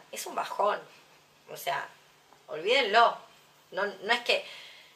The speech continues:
acá vamos a encontrar la liberación, acá lo que vamos a encontrar es lo que están teniendo estos". Y ahí vuelvo a lo que vos dijiste al principio,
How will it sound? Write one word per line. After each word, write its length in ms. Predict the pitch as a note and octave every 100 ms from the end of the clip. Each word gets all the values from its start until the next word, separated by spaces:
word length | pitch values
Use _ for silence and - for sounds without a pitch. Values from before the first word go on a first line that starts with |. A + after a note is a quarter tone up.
| -
acá 520 | F3 F3 - G#3 G#3+ A3+
vamos 300 | G#3+ G3 F#3
a 40 |
encontrar 680 | G3 F3+ F3+ F3+ G3 G#3 G#3+ -
la 140 | F3
liberación, 680 | F3 F3 E3 E3 - D3+ D3
acá 180 | D3
lo 120 | - D#4
que 60 |
vamos 200 | - G#3
a 40 | G#3
encontrar 580 | D#3+ D#3+ E3+ A#3 D4+ -
es 120 | F#3+
lo 120 | A3+
que 80 | G#3
están 240 | - G3
teniendo 400 | A3+ G#3 A3+ A#3+
estos". 720 | F#3 A#3+ B3+ - D3 - - - _ _ - - - - -
Y 120 | A3+
ahí 200 | A#3+ B3+
vuelvo 300 | C#4+ G3 C#4+ D4+
a 40 |
lo 140 | C#4
que 60 | -
vos 120 | G3+
dijiste 280 | G#3+ G3+ G#3
al 80 | G3
principio, 580 | F3+ F3+ E3+ E3 D3+